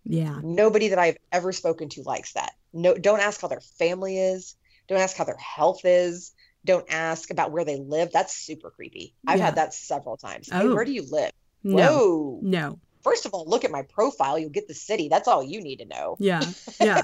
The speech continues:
Speaker 1: exactly.
Speaker 2: <laughs> You know? Um, and then this, and then, "Hey, beautiful,"
Speaker 1: Oh,
Speaker 2: or,
Speaker 1: okay.
Speaker 2: "Nice style," or, my all-time favorite, "That dress really fits you well."
Speaker 1: Oh, creepy.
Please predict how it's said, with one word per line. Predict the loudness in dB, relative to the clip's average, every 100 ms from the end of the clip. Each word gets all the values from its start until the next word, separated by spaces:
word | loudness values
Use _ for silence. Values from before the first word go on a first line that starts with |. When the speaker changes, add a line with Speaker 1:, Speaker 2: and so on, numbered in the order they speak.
| 0
Speaker 1:
exactly. | -4 2 2 2 -2 -4 -4
Speaker 2:
<laughs> | -2
You | -2 -4
know? | -14 -16 -20 -20 -4
Um, | 2 2 2 -2 -16 _ _ _ _ _ -2
and | 0
then | 0
this, | -2 -2
and | -4 -2
then, | -2 -4 -8 -20 _
"Hey, | -10 0 0
beautiful," | 0 -4 -4 -6 -4 -2 0 -4 _ _ _ 4
Speaker 1:
Oh, | 6
Speaker 2:
or, | 6
Speaker 1:
okay. |
Speaker 2:
"Nice | 4 2 2 -4 -12 -14
style," | -4 0 2 2 -2 -6 _ _ _ _ _ -10
or, | -4 0 2 2 0 -2 -6 _ _ _ -2
my | -2 -2 _
all-time | 2 4 2 0 -4 -2
favorite, | -6 -6 -4 -2 -2 -4 _ _ _ _ _ -12
"That | -2 0 0 -4
dress | -4 0 2 0 -8 -16
really | -6 -4 -4 -8
fits | -6 -6 -6 -14
you | -12 -6
well." | -6 -4 -8 -10 -20 -20 -20 -10 -4
Speaker 1:
Oh, | -4
creepy. | -4 -6 -6 -6 -10